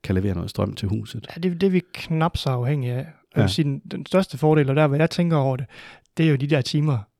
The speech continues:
Speaker 2: fra sytten til enogtyve,
Speaker 1: Mm.
Speaker 2: hvor tariffen bare er blevet mega høj. Og det er jo der, jeg typisk bruger, øh, en stor del af batteriets kapacitet. Så det vil sige, når jeg kigger på, øh, på min oversigt over strømforbrug, så går jeg jo i nul i de timer.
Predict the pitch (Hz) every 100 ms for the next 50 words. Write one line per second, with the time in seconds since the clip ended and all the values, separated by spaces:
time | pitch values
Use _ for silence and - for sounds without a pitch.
0 | _ - 117 147 - 127 139 143 151 147
1 | 127 135 - - 107 82 143 135 - 139
2 | 139 135 139 135 135 170 127 131 120 131
3 | 135 131 113 131 - _ _ _ _ _
4 | - 139 _ _ _ - 151 147 160 139
5 | 131 - - 160 139 - - 135 135 131
6 | - _ _ _ 131 123 135 127 165 139
7 | 135 131 151 151 127 - 131 123 - 135
8 | - _ _ _ _ - 151 139 123 147
9 | 139 135 143 - 165 143 - 131 123 143
10 | 139 123 - 143 175 143 143 139 143 -
11 | 139 123 - 147 143 135 131 160 143 135
12 | 127 123 131 123 120 120 123 139 147 120
13 | - 131 120